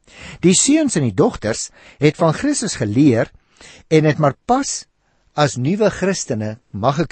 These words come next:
dit so uitdruk, begin loop. Op 'n geestelike manier, bedoel ek nou. God se woord,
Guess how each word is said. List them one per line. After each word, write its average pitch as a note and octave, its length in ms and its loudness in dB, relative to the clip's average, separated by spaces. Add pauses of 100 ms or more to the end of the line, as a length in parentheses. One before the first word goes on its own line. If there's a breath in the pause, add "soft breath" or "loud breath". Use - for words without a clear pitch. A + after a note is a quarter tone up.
dit - 100 -16
so E3+ 160 0
uitdruk, A2 380 -4 (180 soft breath)
begin C#3+ 400 2
loop. F3 340 -2 (640 soft breath)
Op D3+ 140 0
'n C3+ 100 0
geestelike C3 680 -2
manier, A#2 420 2
bedoel G2+ 280 -2
ek E2+ 120 -8
nou. D#2+ 180 -10 (600 loud breath)
God - 300 0
se A3 140 0
woord, C3 540 0